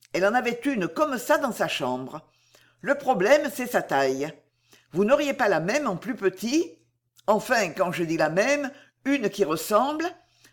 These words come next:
Notre appartement est tout petit. » Antoine ne peut s'empêcher de faire la grimace. Il perd son temps avec des rigolos pareils. « Pour le moment, nous n'avons que ce que vous pouvez voir autour de vous, mais je reçois régulièrement de nouvelles choses.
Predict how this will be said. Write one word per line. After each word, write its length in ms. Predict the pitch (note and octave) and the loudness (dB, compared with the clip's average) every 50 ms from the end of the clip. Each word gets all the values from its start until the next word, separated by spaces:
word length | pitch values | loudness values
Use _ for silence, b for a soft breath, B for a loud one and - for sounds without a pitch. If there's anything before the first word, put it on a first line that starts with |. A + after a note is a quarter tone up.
| b - | b 0
Notre 200 | D#3+ G#3 G#3 G#3+ | 0 0 2 0
appartement 600 | B3+ - B3+ A#3+ - - G#3+ F3+ E3+ G#3 D4 E4 C#4+ | 0 0 0 -2 0 0 0 2 2 2 2 2 0
est 180 | F#3+ - - | -2 -2 0
tout 140 | - D#4 D4 | 0 0 2
petit. » 560 | - A3 G3 G3 - D3+ D3 D3 D#3+ E3 - _ _ _ _ _ _ _ _ _ _ _ _ _ _ _ _ _ _ _ _ | 2 2 0 0 -2 -6 -6 -6 -8 -10 -16 _ _ _ _ _ _ _ _ _ _ _ _ _ _ _ _ _ _ _ _
Antoine 560 | B3 B3+ C4 - - G#3+ B3 C#4+ D4+ D#4 D4 A3 | -4 -4 -2 -4 0 4 4 4 4 2 2 2
ne 60 | G3 | 2
peut 160 | G3+ - E3+ | 0 0 -2
s'empêcher 520 | E3 - C4 C#4+ C#4 - G#3 - - C4+ C#4 | -6 -4 -4 -4 -2 -2 -4 -2 -4 -4 -4
de 100 | A3+ G3 | -4 -4
faire 220 | - A#3 C4 C4 | -4 -4 -2 0
la 100 | A3 F3+ | 0 0
grimace. 640 | C#3+ D3 D#3+ D3+ C#3+ C3+ A#2+ A#2+ G#2+ - - - D3+ - b b b b b b b | 0 0 -2 0 0 -2 -2 -4 -4 -8 -14 -16 -18 -18 b b b b b b b
Il 180 | - G#3+ F#3+ - | -6 -6 -2 2
perd 180 | - C4+ C#4 | 2 2 2
son 200 | - - F#3+ E3 | 2 0 -4 -4
temps 280 | D3 - - C4+ - G#3 | -4 -2 0 0 0 0
avec 200 | A3 F#3 F#3 D#3+ | 0 0 0 0
des 120 | C#3+ C#3+ | 0 -2
rigolos 420 | C3+ F3 A#3 G#3+ G#3 G3+ G3+ A#3+ - | -2 -4 0 4 4 4 4 4 2
pareils. « 600 | - F3+ - - C#3+ B2 B2 B2+ C#3 - - _ _ _ _ _ _ _ _ _ _ _ _ _ _ _ _ _ _ _ _ _ _ _ - | 0 -2 -2 0 0 -2 -2 -4 -6 -8 -16 _ _ _ _ _ _ _ _ _ _ _ _ _ _ _ _ _ _ _ _ _ _ _ -2
Pour 160 | - C4 C#4+ | 2 4 4
le 60 | C#4 | 4
moment, 420 | B3 A#3 A#3 G#3+ G3 G#3 B3 D#4 D#4 | 4 4 4 4 4 4 4 4 2
nous 120 | C#4+ A3 | 0 2
n'avons 420 | G3 G3 F#3+ E3 D#3+ A#3 C4+ D4 C#4 | 4 4 4 4 2 0 0 0 0
que 200 | - - C#4+ D4+ | 0 -2 -2 0
ce 120 | - E4+ | 0 -2
que 140 | D4 A#3+ C4+ | -2 0 -2
vous 200 | A#3+ A3+ A#3+ G3+ | -2 -2 -4 -4
pouvez 260 | - A3 F#3 E3+ E3+ | -4 -2 0 0 0
voir 240 | C#3 E3+ B3+ C#4+ C4+ | 2 2 2 2 2
autour 300 | B3+ A3+ - A#3+ G3 F#3 | 0 -4 -4 -4 0 2
de 80 | F3 | 2
vous, 340 | F3 D#3 A#2+ C3 C3 C#3 C#3+ B B B B B B - | 2 2 0 -6 -6 -8 -8 B B B B B B -2
mais 180 | E3 A3+ C#4 | 0 2 2
je 120 | B3 B3+ A#3+ | 2 2 0
reçois 340 | G3+ G#3+ G3+ - G3+ F3+ | 0 0 0 2 2 2
régulièrement 720 | D#3 - G3+ A#3+ B3+ C#4 C4+ B3 A3+ G#3 A3 G3 F#3+ A#3 C#4 | 2 2 0 -2 0 -2 0 0 0 0 2 2 0 0 0
de 160 | D4 B3+ G3+ | 0 0 0
nouvelles 400 | E3+ E3+ G3+ B3 C#4+ C#4 G3+ F3 | 0 2 4 6 6 6 6 4
choses. 520 | E3+ - - D3 C3+ C#3 C#3 C3 D3 D#3+ | 0 0 0 2 2 2 0 -2 -6 -8